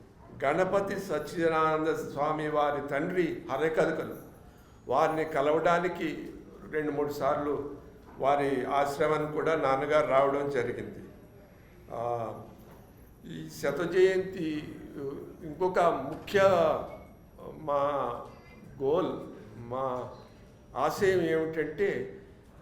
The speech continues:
వారు చనిపోతూ ఒక మూడు వేల పేజీల మాన్యుస్క్రిప్ట్స్ మాకు వదిలి వెళ్ళారు. వారి పేరున ఎనిమిది ఉత్తమ గ్రంథాలు already అచ్చు అయ్యాయి.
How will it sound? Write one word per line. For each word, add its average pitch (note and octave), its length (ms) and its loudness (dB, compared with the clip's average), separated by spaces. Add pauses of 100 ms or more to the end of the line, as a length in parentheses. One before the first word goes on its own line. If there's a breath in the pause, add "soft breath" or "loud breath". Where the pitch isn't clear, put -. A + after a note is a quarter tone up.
(180)
వారు C#3+ 600 -2 (200)
చనిపోతూ F3 1000 0 (480)
ఒక D3+ 160 -8
మూడు E3+ 420 2
వేల E3+ 400 4
పేజీల E3 800 0 (420)
మాన్యుస్క్రిప్ట్స్ G3 880 -2
మాకు D#3+ 360 0
వదిలి D3 340 0
వెళ్ళారు. C3+ 460 -2 (600 loud breath)
వారి D#3 260 2 (160)
పేరున F#3+ 340 0
ఎనిమిది D#3+ 480 0
ఉత్తమ D#3 500 -2
గ్రంథాలు D#3 520 2
already D3+ 560 2
అచ్చు - 520 -4
అయ్యాయి. D3 600 -2